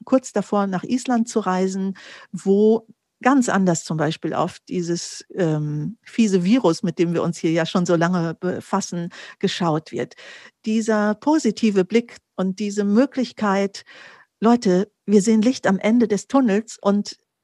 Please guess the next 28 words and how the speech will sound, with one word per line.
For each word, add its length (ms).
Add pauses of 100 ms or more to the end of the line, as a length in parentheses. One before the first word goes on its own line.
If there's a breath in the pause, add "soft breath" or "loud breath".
auch 160
die 140
Möglichkeit 640
zu 80
sagen, 400
wir 140
gehen 200
da 120
als 200
Gesellschaft 680
gemeinsam 720
durch. 340 (320 loud breath)
Ich 180
finde, 280
das 180
ist 120
so 40
ein 80
Stück 240
Susan 300
Sontag, 360
was 160
wir 80
gerade 280
mal 180
lernen 360
können. 280
Also 300